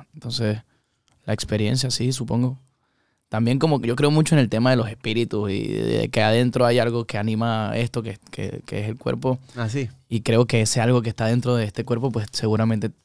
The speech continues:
Speaker 1: tiene algo claro de más allá, ¿me entiendes? Pero, no sé, mi mamá, yo vengo de una familia de mujeres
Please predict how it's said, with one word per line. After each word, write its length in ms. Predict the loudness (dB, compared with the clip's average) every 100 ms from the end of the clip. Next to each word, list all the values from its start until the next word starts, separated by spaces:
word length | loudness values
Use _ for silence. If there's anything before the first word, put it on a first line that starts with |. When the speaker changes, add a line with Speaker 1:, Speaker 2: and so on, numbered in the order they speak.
| _ _ _ _ _ _ _ -8
Speaker 1:
tiene 400 | -6 -4 -2 -2
algo 240 | -2 -4
claro 480 | -2 0 0 -2 -4 -10 _ _ _ _
de 120 | -6 -4
más 200 | -4 0
allá, 240 | 0 0
¿me 60 | -2
entiendes? 340 | -4 -4 -6 -12 _
Pero, 440 | -2 0 0 -2 -6 _
no 100 | -6
sé, 260 | -2 0 -2 -8 -20 -20 _
mi 100 | 4
mamá, 440 | 6 6 6 8 8
yo 80 | 8
vengo 160 | 8
de 40 | 6
una 120 | 6
familia 380 | 4 6 6 6
de 100 | 6
mujeres 440 | 4 4 4